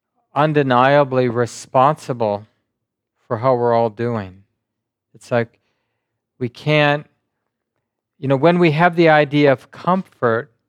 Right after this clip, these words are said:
having enough nuts, having a nice nest, you know, having my tribe, my group of people that I feel safe with,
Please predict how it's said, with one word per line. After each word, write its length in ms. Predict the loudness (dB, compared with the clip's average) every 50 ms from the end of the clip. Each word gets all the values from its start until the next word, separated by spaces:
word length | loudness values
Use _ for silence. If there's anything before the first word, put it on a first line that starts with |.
| _ _ _ _ _ _
having 340 | _ -6 -4 -4 -2 -2 -2
enough 380 | -2 0 0 0 0 -2 _ -12
nuts, 800 | -6 -2 0 0 0 -2 -4 -10 -18 -20 -18 -18 -20 -20 -20 _ _ _ _ _ _ _ _
having 300 | -6 -6 -4 -4 -4 -2
a 260 | -2 -2 -2 -4 -6 -6
nice 400 | -4 -4 -2 -2 -4 -8 -12 -8
nest, 680 | -4 -2 -2 -2 -2 -4 -8 -12 -20 -20 _ _ _ _ _ _ _ _ _ _ _ _ _ _ _ _
you 80 | -14 -10
know, 200 | -8 -8 -8 -8
having 640 | -6 -4 -4 -4 -2 -2 -2 -2 -4 -4 -8 -12 -16 _ _ _ _ _ _ _ _ _
my 240 | -6 -2 -2 -2 -2
tribe, 600 | -4 -6 -6 -2 0 2 2 2 2 0 0 -2
my 420 | -2 -2 -2 -2 -2 -4 -6 -8 -10 _ _ _ _ _ _ _ _ _ _ _ _ _ _ _ _ _
group 260 | -8 -6 -6 -6 -10
of 160 | -16 -20 _
people 520 | _ -8 -8 -8 -4 -2 -2 0 0 0 -2
that 360 | -4 -4 -4 -4 -6 -8 -10 -16 _ _ _
I 200 | -8 -8 -8 -8
feel 260 | -10 _ -12 -12 -12
safe 320 | -12 -10 -10 -8 -8 -8 -10 _
with, 260 | -8 -6 -6 -6 -6